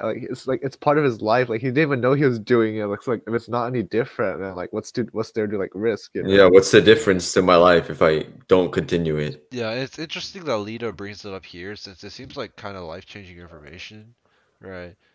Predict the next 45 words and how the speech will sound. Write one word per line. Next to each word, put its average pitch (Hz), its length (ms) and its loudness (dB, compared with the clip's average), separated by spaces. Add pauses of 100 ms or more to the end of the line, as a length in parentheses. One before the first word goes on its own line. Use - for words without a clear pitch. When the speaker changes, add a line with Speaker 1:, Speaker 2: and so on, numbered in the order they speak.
Speaker 3:
So - 140 -16
it's 107 140 -18
interesting 131 560 -18
that 95 320 -10
Leto 98 320 -16
kinda 87 260 -16
brings 82 300 -20
it 82 100 -20
up 80 160 -20
here 80 260 -20
and 78 140 -20
then 78 180 -20
says, 82 460 -18
like, 80 220 -20 (340)
in, 92 80 -20
in, 95 240 -16
like, 85 220 -16
this 87 280 -18
really 87 540 -20
momentous 90 680 -16
news 78 600 -20
here, 85 460 -20 (500)
you 85 140 -20
know? 73 200 -20 (600)
Um, 85 280 -6
Speaker 2:
Mm-hmm. 76 100 -14 (120)
Speaker 3:
and, 117 220 -8
well, 131 180 0
and, 151 220 -2 (220)
but 170 140 -2
Paul 202 240 0
doesn't 120 240 -12
seem 117 220 -16
to 104 100 -16
be 98 140 -16
too 98 140 -18
surprised. 85 600 -18 (220)
He's 110 140 -16
just - 100 -12
like, 117 160 -10
"Oh, 190 200 -4
yeah, 110 460 -4
that's 143 200 -4
probably 90 480 -10
why. 82 440 -10